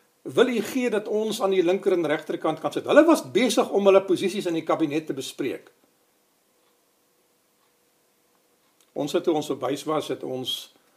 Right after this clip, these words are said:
Sabbatmara was ons tradisionele dis, uh, macaroni en kaas gewees. En my ma het 'n manier gehad om bietjie olie in die macaroni in te gooi en dan het daardie bak aan die kante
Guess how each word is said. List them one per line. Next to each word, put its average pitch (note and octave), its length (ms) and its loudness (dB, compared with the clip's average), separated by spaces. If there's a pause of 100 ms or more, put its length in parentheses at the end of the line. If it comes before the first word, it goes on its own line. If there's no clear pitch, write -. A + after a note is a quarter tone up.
(400)
Sabbatmara D#3 760 0
was C3+ 180 -6
ons D3+ 240 -6
tradisionele C3 720 -6
dis, - 480 -8 (680)
uh, A2+ 240 -10 (280)
macaroni C#3+ 520 -2
en C3+ 120 -4
kaas F3+ 340 4
gewees. F#3 500 2 (760)
En C#3+ 60 -4
my C#3+ 100 -4
ma C3+ 200 6
het - 100 0
'n A#3+ 60 2
manier G#3 320 0
gehad G3+ 440 4
om D3+ 140 -2
bietjie D#3 260 -6
olie G#3 200 2
in G3 60 6
die F3+ 140 4
macaroni E3+ 440 2
in F3+ 100 0
te F#3 80 0
gooi F#3+ 280 4
en E3 60 2
dan D3 140 0
het G3 120 0
daardie E3 580 4
bak F3+ 260 4
aan D#3+ 120 -4
die D#3+ 160 0
kante F3+ 580 4